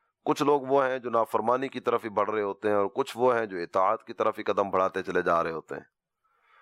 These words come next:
کچھ کا انداز یہ ہوتا ہے کہ دن رات مسلسل گناہوں کا تسلسل ہوتا ہے، اور کچھ بندگان خدا اس طرح کے بھی ہوا کرتے ہیں، سردی ہو یا گرمی ہو، آندھی ہو یا طوفان ہو، بارش ہو یا کوئی اور اس طرح کا سلسلہ ہو،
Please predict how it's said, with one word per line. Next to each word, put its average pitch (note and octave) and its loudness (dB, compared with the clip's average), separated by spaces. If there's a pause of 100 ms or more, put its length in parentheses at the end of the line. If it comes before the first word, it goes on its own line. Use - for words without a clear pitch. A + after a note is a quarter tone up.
(200)
کچھ E3+ -2
کا D#3+ 2
انداز D#3 2
یہ D3+ -6
ہوتا C3+ 2
ہے C#3+ 2
کہ B2 0
دن A#2+ 0
رات A2 4
مسلسل A2+ 0 (200)
گناہوں A#2 0
کا G#2+ -2
تسلسل G2+ -2
ہوتا F2+ 0
ہے، - -14 (540)
اور B2+ 2
کچھ C#3+ -2
بندگان C3+ 0
خدا A#2 0
اس G#2+ -6
طرح A#2 2
کے A#2 -8
بھی G#2 -8
ہوا G2+ 2
کرتے G2+ -2
ہیں، F2+ -4 (680)
سردی A2+ -2
ہو A2 2
یا G#2+ 4
گرمی G2+ -2
ہو، F#2 2
آندھی A2 -2
ہو G2 -4
یا G2 2
طوفان G2 -2
ہو، E2+ -4
بارش G#2+ 0
ہو G2+ -4
یا F#2+ 0
کوئی G#2+ -2
اور G#2+ 2
اس G2+ -6
طرح F#2+ 4
کا F2+ -2
سلسلہ F#2 -2
ہو، E2+ -2